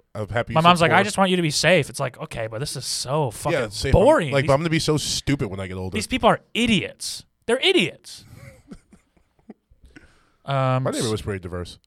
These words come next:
Speaker 2: So, yeah,
Speaker 1: Well, it
Speaker 2: live
Speaker 1: w-
Speaker 2: in a diverse neighborhood.
Speaker 1: When I was a little kid, it wasn't. It's begin, it's becoming more diverse, like, the older I gotten.
Speaker 2: What, Long Island?
Speaker 1: No, Mount Vernon, New York. Well, my section. Mount Vernon, like, traditionally, it's, like, fucking, I think,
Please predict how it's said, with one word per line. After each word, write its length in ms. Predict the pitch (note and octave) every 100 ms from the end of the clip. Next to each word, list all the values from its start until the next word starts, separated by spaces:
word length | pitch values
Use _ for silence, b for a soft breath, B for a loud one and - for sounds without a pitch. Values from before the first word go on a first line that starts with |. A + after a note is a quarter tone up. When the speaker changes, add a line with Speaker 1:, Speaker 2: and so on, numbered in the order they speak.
| _ _ _ -
Speaker 2:
So, 180 | -
yeah, 240 | E3 F3 F3+
Speaker 1:
Well, 60 | E3
it 40 | - -
Speaker 2:
live 120 | D#3+
Speaker 1:
w- 40 | F3
Speaker 2:
in 60 |
a 60 | F#3
diverse 340 | E3+ D#3+ D#3+
neighborhood. 420 | D3+ C#3 A#2 G#2+ C3
Speaker 1:
When 120 | C3
I 100 | D#3
was 160 | F3+ D#3
a 40 |
little 280 | C#3 C3+ C3+
kid, 380 | - A#2+ C3 B2 _ _
it 180 | A2+ A2
wasn't. 680 | G#2+ G#2 G#2+ A2 G#2+ A2 G#2
It's 120 | B2+
begin, 500 | - A2+ C#3 C3 B2+
it's 140 | A#2
becoming 320 | - - B2 A#2
more 200 | A2 G#2+
diverse, 500 | G2 F2+ F2+ E2+ -
like, 200 | F#2+ F#2
the 80 | F#2
older 160 | F2+
I 80 | E2
gotten. 300 | E2 C#2+ - - _ _ _ _ _ _
Speaker 2:
What, 320 | D3 C3+ A#2+
Long 180 | C#3 C3+
Island? 460 | B2+ C3+ E3 F#3 -
Speaker 1:
No, 280 | A2 F#2 E2
Mount 240 | G2+ G#2
Vernon, 240 | F#2 F#2+ F2+
New 60 |
York. 240 | E2+ E2+ D#2+
Well, 180 | A2+ C3
my 180 | B2 C3
section. 320 | A2+ G2+ -
Mount 160 | G#2+ B2
Vernon, 260 | B2 A2+
like, 200 | G#2+ G2+
traditionally, 380 | - - G2+ F#2+
it's, 140 | F#2 -
like, 160 | F2+
fucking, 360 | - F#2 F2+ F2
I 40 |
think, 260 | E2+ F#2 F2+